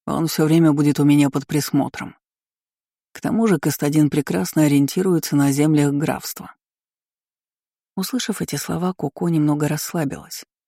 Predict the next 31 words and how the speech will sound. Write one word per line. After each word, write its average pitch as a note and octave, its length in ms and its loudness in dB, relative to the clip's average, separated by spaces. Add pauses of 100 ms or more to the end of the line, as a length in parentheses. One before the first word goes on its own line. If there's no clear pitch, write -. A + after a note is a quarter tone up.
(140)
Возможно, D#3+ 540 0
сама F3 320 -4
понимала, C#3 500 0
что - 240 -10
своей D3 260 -6
чрезмерной D3 680 0
опекой D#3+ 380 -4
и C#3 40 -4
стремлением D3+ 680 0
защитить C#3+ 520 -6
от E3+ 100 -4
всего C#3 260 -4
на C3+ 160 0
свете — - 440 -6 (760)
вырастила F#3 580 -2
сына E3 360 0
и - 20 2
старшего C#3+ 540 -2
внука D#3 380 -2
слабыми D#3 680 0
и - 20 4
ведомыми. C#3 640 -2 (1160)
У D3+ 40 -2
меня A3 260 2
в A3+ 40 0
отношении F#3 560 -2
Сережи F3 440 -4
были D3 220 -2
такие D3 360 -4
же C#3 120 -4
желания, C3+ 540 -6